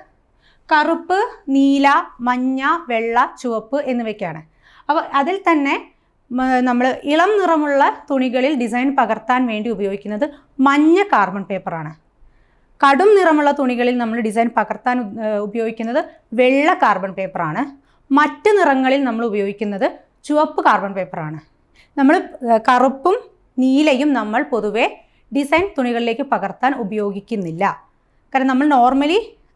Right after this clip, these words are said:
മറ്റേ എഴുത്തുമായി ബന്ധപ്പെട്ട കാര്യങ്ങൾക്കൊക്കെ കറുപ്പ്, നീല, കാർബൺ പേപ്പർ ആയിരിക്കും നമുക്ക് ഫെമിലിയർ. പക്ഷേ അത് നമ്മൾ ഒരിക്കലും എന്ത് ചെയ്യുന്നില്ല, എംബ്രോയ്ഡറി ഡിസൈൻസ് പകർത്താൻ ഉപയോഗിക്കുന്നില്ല.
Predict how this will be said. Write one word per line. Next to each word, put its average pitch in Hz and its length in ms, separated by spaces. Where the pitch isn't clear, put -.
മറ്റേ 240 260
എഴുത്തുമായി 294 540
ബന്ധപ്പെട്ട 262 320
കാര്യങ്ങൾക്കൊക്കെ 247 680
കറുപ്പ്, 233 420
നീല, 233 340
കാർബൺ 214 340
പേപ്പർ 226 220
ആയിരിക്കും 214 200
നമുക്ക് 214 300
ഫെമിലിയർ. 185 400
പക്ഷേ 294 200
അത് 339 140
നമ്മൾ 320 220
ഒരിക്കലും 277 360
എന്ത് 269 180
ചെയ്യുന്നില്ല, 233 440
എംബ്രോയ്ഡറി 330 580
ഡിസൈൻസ് 262 500
പകർത്താൻ 233 480
ഉപയോഗിക്കുന്നില്ല. 208 580